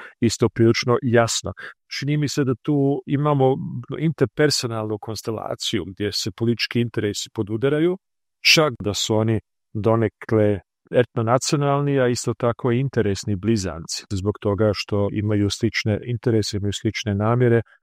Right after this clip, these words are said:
a svakako centralna namjera je da država Bosna i Hercegovina bude slabija, tako da iz te perspektive su te namjere ozbiljne i naravno postavlja se pitanje koliko su one realne. Ozbiljne jesu, ali da li su realne u smislu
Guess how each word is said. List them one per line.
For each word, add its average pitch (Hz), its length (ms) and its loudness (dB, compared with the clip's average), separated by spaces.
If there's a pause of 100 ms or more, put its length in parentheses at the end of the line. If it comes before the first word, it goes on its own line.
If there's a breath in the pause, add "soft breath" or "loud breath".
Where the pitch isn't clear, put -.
a 101 120 -4
svakako 120 480 0
centralna 107 540 -4
namjera 107 240 0
je 104 60 -2
da 101 180 -2 (200)
država 117 400 2
Bosna 101 420 -4
i 95 100 -2
Hercegovina 101 440 -4 (120)
bude 107 280 -2 (240)
slabija, 139 760 2 (200)
tako 107 280 0
da 104 80 4
iz 110 140 0
te 127 100 2
perspektive 113 720 2 (320)
su - 180 -2
te 113 180 2
namjere 110 440 2
ozbiljne 117 520 2
i 110 40 2
naravno 104 340 2
postavlja 101 340 -2
se - 140 -8
pitanje 98 560 -2
koliko 95 380 -6
su - 180 -6
one 98 220 -2 (120)
realne. 104 580 -2 (260)
Ozbiljne 104 460 0
jesu, 117 420 0 (320)
ali 101 200 -4
da 104 140 2
li 104 80 0
su - 160 -2
realne 101 480 2 (300)
u 85 180 -8
smislu 101 520 -2